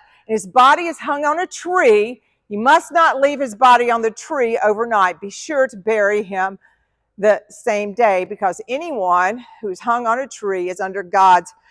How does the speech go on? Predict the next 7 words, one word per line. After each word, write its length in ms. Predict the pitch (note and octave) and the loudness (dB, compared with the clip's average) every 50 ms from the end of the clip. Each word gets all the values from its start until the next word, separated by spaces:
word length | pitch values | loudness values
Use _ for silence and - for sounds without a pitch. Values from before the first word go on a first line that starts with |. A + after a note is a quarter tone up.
| _ _ _ _ - | _ _ _ _ 0
curse." 300 | C4 G#3+ F#3+ F3+ - G3+ | 2 2 2 2 -2 -6
Now, 160 | F#3 F3+ F#3 | -4 -4 -4
remember, 320 | A3 A#3+ D#4+ F4+ F4 E4 | -2 0 0 0 0 0
crucifixion 880 | - - - B3+ D#4+ F4+ F#4+ E4+ - F4 - - D4+ C4 - - A#3+ G3 | -4 -6 -6 -2 0 0 0 -2 -4 -8 -6 -6 -6 -6 -6 -8 -8 -4
did 140 | A3+ A3 G#3+ | -4 -4 -4
not 420 | A3+ B3+ D4 D#4 D#4+ E4 E4 - - - _ _ - - | -2 0 2 4 4 4 4 2 -2 -10 _ _ -8 -8
exist 680 | A#3+ G#3 G3+ F#3 G3 A3 E4 D#4+ C4+ A3 G#3+ G#3+ | -6 -6 -8 -8 -4 0 2 4 4 4 4 2